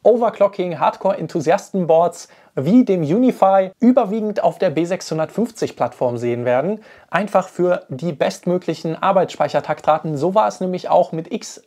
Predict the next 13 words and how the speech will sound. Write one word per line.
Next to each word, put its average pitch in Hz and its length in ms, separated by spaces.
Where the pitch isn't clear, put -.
fünfhundertsiebzig 226 960
und 165 260
B 190 180
fünfhundertfünfzig. 165 1000
Ansonsten 214 520
auch 233 280
unter 226 420
I 233 60
T 220 220
X - 180
entsprechend 185 720
das - 260
Z 269 280